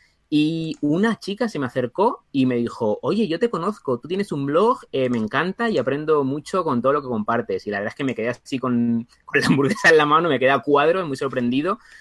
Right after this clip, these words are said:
Y yo creo que son cosas que no te pasan, ¿no? Con otro tipo de cosas. Así que sí, sí que es, sí que es cierto que, pues, muchos blogs son muy de nicho, pero, eh, llegas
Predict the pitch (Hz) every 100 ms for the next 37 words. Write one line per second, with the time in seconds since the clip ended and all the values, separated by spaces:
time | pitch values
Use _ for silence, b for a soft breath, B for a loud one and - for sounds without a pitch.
0 | B B _ 143 135 127 123 117 131 151
1 | 170 165 160 151 156 170 147 139 131 -
2 | 127 135 131 110 151 147 131 127 123 113
3 | 135 160 135 135 147 - 131 - - 165
4 | 165 156 - - 143 - - 143 165 151
5 | 120 110 104 101 _ B B - 104 -
6 | - 110 117 135 127 120 127 120 117 110
7 | 120 170 147 123 110 101 95 104 101 101
8 | 123 143 -